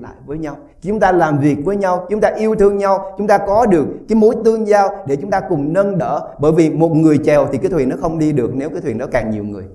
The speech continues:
Nhưng tất cả mọi người đều chèo hết. Thì có thể mình không có đồng ý với nhau, có thể mình cụng nhau, có thể mình đụng nhau, có thể mình, nhưng ít ra cái thuyền mình không đứng một chỗ, nó đi tới.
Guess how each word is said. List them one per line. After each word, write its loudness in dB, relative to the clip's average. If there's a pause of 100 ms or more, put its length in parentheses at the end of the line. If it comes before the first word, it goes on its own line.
(160)
Nhưng -2
tất 0
cả 0
mọi -4
người 0
đều -2
chèo -4
hết. -4 (280)
Thì 2
có 2
thể 2
mình 2
không 0
có 2
đồng 2
ý 4
với 2
nhau, 0
có -2
thể 0
mình 0
cụng 0
nhau, 4
có -2
thể 0
mình 0
đụng 2
nhau, 2
có -6
thể -2
mình, 2 (420)
nhưng 2 (480)
ít -8
ra 4 (180)
cái 4
thuyền 2
mình -4
không -10
đứng -8
một -8
chỗ, -12 (500)
nó -10
đi -2
tới. -4